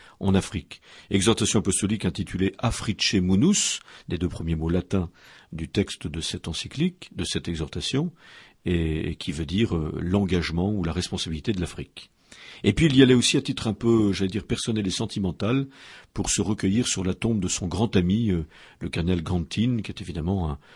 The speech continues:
un, un personnage de stature nationale au Bénin, euh, et aussi, euh, et pour l'Église universelle, puisqu'il a œuvré très longtemps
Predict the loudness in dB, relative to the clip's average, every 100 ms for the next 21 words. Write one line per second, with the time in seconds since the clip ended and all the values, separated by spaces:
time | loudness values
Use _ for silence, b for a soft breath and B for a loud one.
0 | B B -6 -6 -4 -6 -4 -4 -2 0
1 | 0 0 -2 -4 -4 -4 -2 -4 -4 -4
2 | 0 0 2 0 0 -2 -2 0 0 -2
3 | -6 B B B B -6 -2 -2 -2 -4
4 | -8 -8 -6 -4 -2 -2 -2 -2 -4 -8
5 | -10 -12 -10 -8 -8 -6 -6 -6 -6 -4
6 | -2 -2 -4 -10 -6 -6 -6 -4 -6 -4
7 | -4 -4 -4 -4 -4 -6